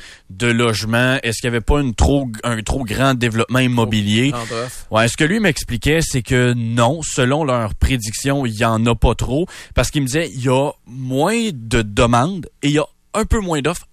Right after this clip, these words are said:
Speaker 1: actuellement. Donc, d-, pour le présent, là, on comprend qu'il y a plein d'annonces qui se multiplient, là, mais dans le dernier trimestre qui a été évalué pour, par, par eux autres, ça diminuait. Mais ce qu'il m'expliquait, c'est que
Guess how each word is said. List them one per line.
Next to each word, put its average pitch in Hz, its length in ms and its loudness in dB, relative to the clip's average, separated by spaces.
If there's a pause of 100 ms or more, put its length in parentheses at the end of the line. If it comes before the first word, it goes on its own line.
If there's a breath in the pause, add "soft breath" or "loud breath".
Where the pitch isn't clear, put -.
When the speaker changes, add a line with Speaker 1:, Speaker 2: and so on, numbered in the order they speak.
(120)
Speaker 1:
actuellement. 107 480 -2 (420 soft breath)
Donc, 127 320 -2 (160)
d-, 120 320 -10
pour 135 260 -2
le 131 80 2
présent, 117 380 0
là, 117 140 0
on 120 160 0
comprend 123 300 -2
qu'il 123 120 -2
y 113 80 0
a 107 60 2
plein 143 220 4
d'annonces 123 340 0
qui 113 100 -6
se - 100 -6
multiplient, 123 520 -2
là, 180 100 0 (280 loud breath)
mais 113 100 2
dans 117 160 4
le 117 100 2
dernier 127 320 0
trimestre 127 420 0
qui 131 60 -4
a 120 60 0
été 123 100 -2
évalué 110 320 2
pour, 107 280 0 (100)
par, 92 320 0
par 95 180 -2
eux 98 140 0
autres, 151 200 0
ça 123 140 0
diminuait. 110 540 2 (360 loud breath)
Mais 135 220 0
ce 202 100 0
qu'il 165 120 -8
m'expliquait, 160 480 -4
c'est 165 160 -6
que 180 200 0